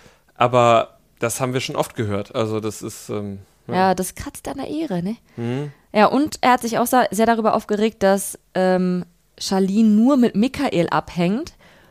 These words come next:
Speaker 2: Und hat dabei anscheinend auch nicht reflektiert, dass er bis vor einem Tag auch nur mit Melissa abhing.
Speaker 1: Ja, aber er ist doch jetzt ganz safe raus.
Speaker 2: Ja,
Speaker 1: Er hat,
Speaker 2: ja.
Speaker 1: er, er,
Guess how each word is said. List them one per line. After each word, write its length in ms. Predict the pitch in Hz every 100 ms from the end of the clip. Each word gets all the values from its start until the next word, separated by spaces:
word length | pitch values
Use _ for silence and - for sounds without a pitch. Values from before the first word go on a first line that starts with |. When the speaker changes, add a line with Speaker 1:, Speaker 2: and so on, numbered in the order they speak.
| _ _ 185
Speaker 2:
Und 140 | 190
hat 220 | 208 202
dabei 360 | 156 190 208 -
anscheinend 440 | 185 - 190 180
auch 180 | 185 175
nicht 240 | 196 196
reflektiert, 640 | 185 180 175 165 - 208 165
dass 120 | 170
er 140 | 175
bis 240 | 151 208 -
vor 280 | 180 160
einem 260 | 165 190 190
Tag 340 | - 185 185
auch 160 | 175 -
nur 240 | 170 202
mit 160 | 233 196
Melissa 460 | 175 185 285 226 156
abhing. 300 | 170 202 190
Speaker 1:
Ja, 80 | 143
aber 140 | 143
er 120 | 135
ist 120 | 151 156
doch 100 | 143
jetzt 240 | 139 -
ganz 320 | 147 147 139
safe 260 | 151 139 -
raus. 300 | 139 147 139 -
Speaker 2:
Ja, 40 | 156 170
Speaker 1:
Er 120 | 139
hat, 240 | 160 165
Speaker 2:
ja. 80 | 165 -
Speaker 1:
er, 180 | 160 147
er, 160 | 143